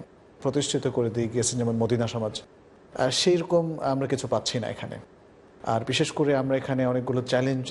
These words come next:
দেখছি, যেখানে মুসলিম ব্যক্তি অথবা মুসলিম ফ্যামিলি এই সমাজের মধ্যে থেকে তার প্রতিনিয়ত তার যে আকীদা, তার যে আমল, তার যে চিন্তা চেতনা, সেগুলো আহত হয়। স্বাভাবিক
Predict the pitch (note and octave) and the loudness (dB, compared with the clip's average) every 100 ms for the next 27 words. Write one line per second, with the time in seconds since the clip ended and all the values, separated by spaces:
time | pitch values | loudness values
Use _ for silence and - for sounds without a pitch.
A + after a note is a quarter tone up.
0 | - - A#2+ - - A#2 A2+ - B2+ A#2 | -8 -4 -4 -4 -4 -2 -2 -4 -6 -2
1 | A#2 A2+ A2 - - - - - - A#2+ | -2 -2 -4 -10 -20 -20 -20 -12 -4 -2
2 | A#2 B2 A#2+ A2+ A2+ A#2 A#2 - A#2 A2 | 0 0 2 2 2 0 -2 -4 0 0
3 | G#2+ A#2 A2 A2+ A2+ - A2 A2+ A2 A2+ | 0 -2 -4 -4 -4 -2 0 2 2 0
4 | A2 - - - C#3+ C#3 - B2+ A#2+ B2 | -4 -12 -8 0 2 2 0 0 2 0
5 | A2+ A#2 G#2+ A#2+ - C#3 - A2 A#2+ A2 | 2 0 0 -2 0 -2 -2 -4 0 -2
6 | - - - - - - D3+ - C3+ C3 | -4 -14 -18 -20 -8 0 2 2 0 2
7 | B2+ B2+ A#2+ A#2 - - A#2+ G2+ - A2+ | 2 2 2 0 -4 -2 0 0 0 2
8 | A2 G#2+ - - - A#2+ A#2+ B2+ A2+ A2+ | 2 0 -6 -20 -8 -4 -2 0 0 2
9 | A2 G#2+ A#2+ G#2 - G2+ A2+ A#2 A2+ A2+ | 0 0 -2 -2 -2 0 2 2 2 2
10 | A2 G#2+ - A#2 G#2 G2 A2 G#2 G2+ - | -2 -4 -4 -4 -2 -2 0 -2 -4 -12
11 | - - B2+ B2 A#2+ A#2+ A2+ G#2+ A#2+ G#2+ | -4 -2 0 0 0 -2 -2 -2 0 0
12 | G2+ - - - - - - - - - | -2 -6 -8 -8 -10 -18 -20 -20 -20 -20
13 | - - - - - - - - - - | -20 -20 -20 -20 -20 -20 -20 -20 -12 -4
14 | C#3+ B2+ B2 | 2 2 2